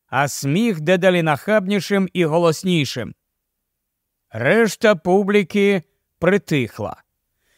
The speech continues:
Вони з задоволенням очікували скандалу. Кошеня шепнув мені: "Ходімо звідси".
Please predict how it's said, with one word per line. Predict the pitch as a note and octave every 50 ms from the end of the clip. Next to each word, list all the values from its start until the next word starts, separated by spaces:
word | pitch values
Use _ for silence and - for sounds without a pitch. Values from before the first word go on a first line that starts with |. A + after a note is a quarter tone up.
| _ _ _ _ -
Вони | - - A2 A#2+ A#2+ C#3+ F3 A3+ B3+ C4
з | A#3
задоволенням | G3 F3 F#3+ A3+ A3+ G3 G3 F#3+ F3+ E3 G3 A3 A3 A3 G#3+ G#3+ G#3+ G3+ F#3+
очікували | F#3 E3 - - F3+ F#3 - - F3 E3+ E3 E3+ E3+ D#3+
скандалу. | - - - E3 D#3+ D#3 D3+ C#3 D#3 D3 B2+ A2+ G2+ F2+ - - _ _ _ _ _ _ _ _ _ _ _ _ _ _ _ _ _ _ -
Кошеня | - F2+ G2 - - A#2+ A#2+ C3 D#3+ G3 A3 A3+ A3 G#3+ A3 G#3
шепнув | D#3 - - G#3+ G3+ D#3 G#3 A3+ A3 G3+ D#3
мені: | C3 B2 A#2+ A2+ G#2+ G#2 F2+ - - _ _ _ _ _ _ _ _ _ _ _ _ _
"Ходімо | - C3 C3 C3 D#3+ F3+ E3+ D#3+ C#3+ B2
звідси". | A2+ C#3 E3+ E3+ D3+ - - B2+ F#2+ -